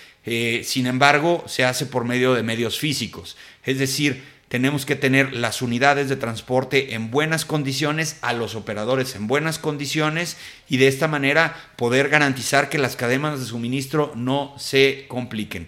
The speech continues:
Otro tema que les quiero platicar antes de que lleguemos a las preguntas y las respuestas es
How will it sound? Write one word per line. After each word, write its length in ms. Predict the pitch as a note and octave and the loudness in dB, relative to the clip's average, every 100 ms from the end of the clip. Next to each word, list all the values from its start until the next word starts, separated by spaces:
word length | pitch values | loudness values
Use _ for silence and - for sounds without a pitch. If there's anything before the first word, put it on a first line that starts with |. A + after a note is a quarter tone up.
| - - - - | -14 -20 -20 0
Otro 280 | F#3+ F#3 G3+ | 2 4 4
tema 240 | G3+ G3 F3+ | 4 4 2
que 120 | D3 | 0
les 120 | C#3 | 0
quiero 220 | E3+ F3 | 0 0
platicar 640 | E3 D#3 E3 F3+ E3+ E3 C3+ | 0 -2 2 4 6 4 -2
antes 240 | C3 C#3 | -4 -4
de 100 | C3 | -4
que 280 | B2+ A#2 A2 | -2 -2 -2
lleguemos 440 | A#2 B2+ C3+ C3 | -2 0 -2 -2
a 60 | G#2+ | -4
las 140 | G#2 | -4
preguntas 520 | - A2 B2+ C3 C3 | -6 -4 -2 -2 -2
y 40 | C3+ | 2
las 180 | C#3 C#3+ | 2 2
respuestas 640 | D3 E3+ D#3+ - E3+ E3+ - - - - | -2 2 2 2 0 -2 -12 -20 -20 -2
es 280 | C3+ D3 | 0 0